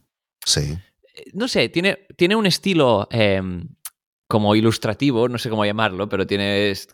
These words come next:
Speaker 2: es, es un, es, claro, es, no es una réplica real, es como una especie de ca-, caricatura, digamos, que
Speaker 1: Sí.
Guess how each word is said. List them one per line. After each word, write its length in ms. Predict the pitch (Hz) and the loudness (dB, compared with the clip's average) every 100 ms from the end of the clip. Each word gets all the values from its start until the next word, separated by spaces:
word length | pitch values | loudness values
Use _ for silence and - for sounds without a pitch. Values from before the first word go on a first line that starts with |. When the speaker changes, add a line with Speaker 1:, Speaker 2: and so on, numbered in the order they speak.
| - | -18
Speaker 2:
es, 160 | - - | -16 -12
es 160 | 98 - | -12 -8
un, 300 | 98 92 87 | -6 -4 -6
es, 220 | 92 - _ _ | -8 -10 _ _
claro, 240 | - 107 85 | -4 -2 -2
es, 200 | - - | -6 -8
no 120 | 117 | -6
es 100 | 131 | -4
una 120 | 156 | -4
réplica 520 | 120 117 113 110 113 104 | -2 -2 0 -2 0 -2
real, 320 | 101 139 95 | 0 -2 -2
es 100 | 90 | -8
como 420 | - 87 85 85 | -10 -6 -4 -4
una 220 | 82 80 | -6 -8
especie 320 | 90 - 82 85 | -10 -10 -6 -4
de 300 | 80 80 - | -2 -4 -4
ca-, 160 | 90 | -6
caricatura, 560 | - 85 82 87 127 95 | -6 -10 -8 2 4 4
digamos, 460 | 90 113 104 131 - _ _ _ | 2 0 -2 -4 -10 _ _ _
que 160 | - 180 | 0 0
Speaker 1:
Sí. 140 | - | 0